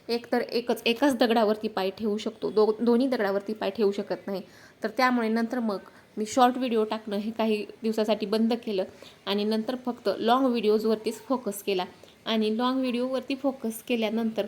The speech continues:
माझा वॉच टाइम देखील वाढला आणि माझा चॅनल देखील मॉनिटाईज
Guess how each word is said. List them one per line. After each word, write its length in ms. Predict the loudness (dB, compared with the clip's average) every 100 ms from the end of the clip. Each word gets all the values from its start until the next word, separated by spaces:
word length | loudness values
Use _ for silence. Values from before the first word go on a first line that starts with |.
| -6 0
माझा 400 | 2 2 0 -4 -10 -20 -12 -2
वॉच 280 | -2 -2 0
टाइम 260 | 2 2
देखील 320 | 2 0 -2 -2
वाढला 380 | 0 0 -2 -4 -12 -20 -16 -4
आणि 260 | -2 0 0
माझा 340 | 0 0 -4
चॅनल 500 | -2 -2 0 -2 -2
देखील 340 | -2 -2 -4
मॉनिटाईज 560 | -2 -2 -2 -2 -4